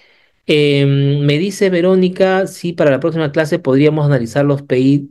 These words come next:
de algunas instituciones". De acuerdo, me parece fantástico. Eh, Verónica, más bien, a través tuyo y de los organizadores,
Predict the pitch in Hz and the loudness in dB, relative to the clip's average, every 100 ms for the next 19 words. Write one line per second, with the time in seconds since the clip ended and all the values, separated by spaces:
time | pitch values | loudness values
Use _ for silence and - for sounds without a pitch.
0 | - 120 117 135 135 120 113 110 - 135 | -4 -2 0 0 0 -4 -10 -12 -4 -4
1 | 104 117 139 277 233 117 131 147 147 143 | -2 -2 0 2 2 -2 -4 -2 -2 0
2 | 185 214 226 214 156 139 165 143 - - | -2 -2 -4 -6 -4 -2 -2 -4 -6 -10
3 | 98 - - - - - - - 160 156 | -12 -16 -20 -20 -20 -20 -4 2 4 4
4 | 151 147 165 208 185 139 127 127 - 139 | 4 2 2 2 0 0 -2 -4 -8 -4
5 | 135 135 156 180 127 - - 139 139 139 | -2 0 2 0 -2 -8 -6 -4 -2 0
6 | 196 202 - 214 180 135 165 226 151 120 | 0 0 -4 -2 2 4 2 0 -4 -4
7 | 123 117 - 120 117 117 113 113 139 151 | -2 -2 -2 -2 -2 -4 -4 0 4 4
8 | 175 208 - | 2 -4 -14